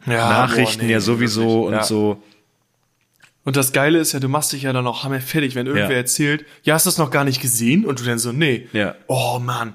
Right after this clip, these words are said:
Speaker 1: kommt der nur, oder irgendwie
Speaker 2: Ja,
Speaker 1: so eine
Speaker 2: ja.
Speaker 1: Scheiße. Dann machst du dann gleich wieder, kriegst du sofort ein schlechtes
Speaker 2: Und das sind
Speaker 1: Gewissen,
Speaker 2: alles,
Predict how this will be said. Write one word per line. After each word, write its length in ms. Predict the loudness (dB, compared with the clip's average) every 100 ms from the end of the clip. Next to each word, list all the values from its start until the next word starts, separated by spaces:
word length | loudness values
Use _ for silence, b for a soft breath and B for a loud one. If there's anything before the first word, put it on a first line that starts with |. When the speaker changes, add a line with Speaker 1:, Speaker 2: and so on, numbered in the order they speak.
| _
Speaker 1:
kommt 240 | -2 0 0
der 80 |
nur, 180 | 0 -2
oder 260 | -2 -2 -2
irgendwie 280 | -2 0 2
Speaker 2:
Ja, 60 |
Speaker 1:
so 60 | 2
eine 80 | 2
Speaker 2:
ja. 60 |
Speaker 1:
Scheiße. 480 | 0 -2 -2 -4 -8 -12 B B B
Dann 160 | -2 0
machst 200 | 0 0
du 40 | -2
dann 100 | 0
gleich 280 | 0 0
wieder, 200 | -2 -2 -4
kriegst 300 | -6 -4 -2
du 40 |
sofort 440 | -2 -4 0 0
ein 40 | 0
schlechtes 300 | -2 -2 0
Speaker 2:
Und 60 |
das 140 | 0 2
sind 100 | 2
Speaker 1:
Gewissen, 160 | 4
Speaker 2:
alles, 120 | 4